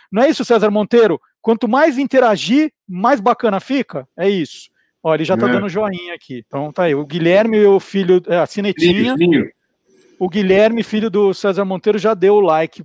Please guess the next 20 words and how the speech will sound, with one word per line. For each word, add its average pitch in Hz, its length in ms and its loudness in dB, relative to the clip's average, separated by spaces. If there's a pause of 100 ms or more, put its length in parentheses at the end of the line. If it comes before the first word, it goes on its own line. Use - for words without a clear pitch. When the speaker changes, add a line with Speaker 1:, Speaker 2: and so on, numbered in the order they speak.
Speaker 1:
pra, 170 280 -2
pra 175 220 -4
ele. 120 160 -8 (580)
É, 190 340 4
gente, 233 280 0
agora 240 220 4
é 247 60 2
mais 254 500 2
um 294 80 -2
momento 233 580 -2
curioso, 226 720 2
game 202 460 -2
show, 208 420 2
vamos 202 240 -2
lá. 208 300 2 (420)
É 247 260 4
o 254 160 0
jogo 254 760 0
do 220 360 0
dicionário, 190 1080 -2